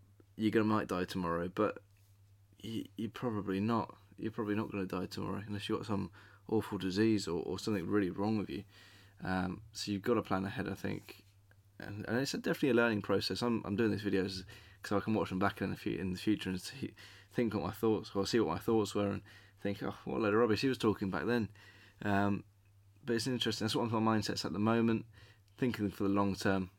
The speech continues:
um, thinking positively, and it's all about the long term game plan.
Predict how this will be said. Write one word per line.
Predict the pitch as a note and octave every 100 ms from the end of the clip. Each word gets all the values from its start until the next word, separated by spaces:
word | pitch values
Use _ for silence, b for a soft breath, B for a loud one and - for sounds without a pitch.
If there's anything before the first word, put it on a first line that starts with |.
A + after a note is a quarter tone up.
| - -
um, | F#2 F#2 F2+ - _ _ -
thinking | C3 G#2+ G2
positively, | A2+ F#2+ F2+ G#2+ G2 G2+ F#2+ b b b b -
and | F#2 F#2
it's | F#2+ -
all | G#2+
about | G#2 -
the |
long | G2 G2 G2
term | - G2 F#2+
game | G2 F2+ G2
plan. | - C2+